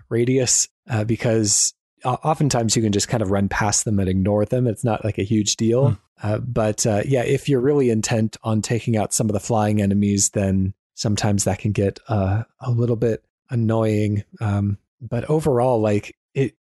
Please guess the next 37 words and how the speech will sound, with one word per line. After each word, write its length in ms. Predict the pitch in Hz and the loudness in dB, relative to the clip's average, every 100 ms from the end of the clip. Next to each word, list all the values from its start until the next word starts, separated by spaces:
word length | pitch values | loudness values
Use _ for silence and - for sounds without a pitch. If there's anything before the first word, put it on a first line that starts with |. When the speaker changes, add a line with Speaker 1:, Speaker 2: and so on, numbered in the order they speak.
| _ | _
Speaker 1:
it 100 | 131 | -10
feels 440 | - 156 160 147 - - _ _ - | -2 0 2 0 -2 -8 _ _ -8
very 360 | 120 151 143 | -2 2 0
close 680 | - - 139 139 117 120 - | -2 -4 0 2 2 0 0
to 120 | - | -2
being 540 | 123 131 127 123 117 110 - _ _ _ | -2 2 2 2 0 -2 -6 _ _ _
really 340 | 120 131 127 | -2 0 0
good. 340 | 113 123 110 110 | 0 0 2 2
And 120 | 147 | 2
I 60 | 147 | 0
think 160 | 185 | 0
it 80 | 147 | 0
does, 300 | 135 131 - - _ - | 0 0 0 -4 _ -6
like 180 | 127 | -2
we 80 | 131 | 0
said 220 | 120 131 | 0 0
before, 680 | 113 107 127 117 113 107 135 - | -2 -4 -2 2 2 0 -2 -4
like, 120 | 117 | -2
a 60 | |
certain 260 | - 160 139 | 0 0 2
amount 240 | 131 131 120 | 2 2 0
of 100 | - | -2
kind 160 | 135 | 0
of, 120 | 120 | 0
like, 220 | 113 117 - _ | 0 -4 -6 _
muddiness 1040 | 123 120 117 113 127 131 151 156 156 - - - | -4 0 2 2 2 2 2 2 2 2 0 0
of, 440 | 123 113 110 - - _ | 0 2 0 -4 -12 _
of, 380 | 117 110 113 - - - | -2 0 -2 -6 -14 -4
uh, 160 | 104 | -2
visual 420 | 98 127 120 143 135 | 0 0 0 2 2
readability 600 | 131 123 110 120 131 143 | 2 2 2 0 2 2
when 140 | 117 | 0
it 80 | 107 | -2
comes 240 | - 120 - | -2 -2 -2
to 100 | 113 | -4
too 280 | - - 131 | -4 -2 0
many 580 | 127 123 123 120 120 | 2 2 2 2 0